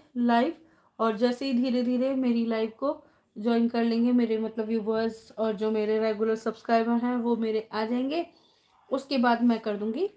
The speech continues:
live start। तो अगर आपने मेरे vlogs देखे होंगे तो मेरी Insta I D for my good morning। Why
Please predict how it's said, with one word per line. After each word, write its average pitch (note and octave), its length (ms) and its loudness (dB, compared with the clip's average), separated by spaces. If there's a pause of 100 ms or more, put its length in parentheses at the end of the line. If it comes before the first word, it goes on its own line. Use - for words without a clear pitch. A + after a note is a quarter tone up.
live G#3 300 -2
start। C4+ 500 2 (560)
तो A3+ 480 0 (1200)
अगर A3+ 280 2
आपने A#3 300 4
मेरे A#3+ 240 6
vlogs A3+ 380 2
देखे A#3 280 0
होंगे B3 420 2 (200)
तो B3+ 80 0
मेरी A3+ 260 2
Insta A#3+ 240 0
I A#3 120 2
D B3+ 120 -6 (500)
for B3 180 2
my A#3+ 220 6
good A#3+ 340 0
morning। G3+ 380 -4 (1500)
Why A#3+ 300 4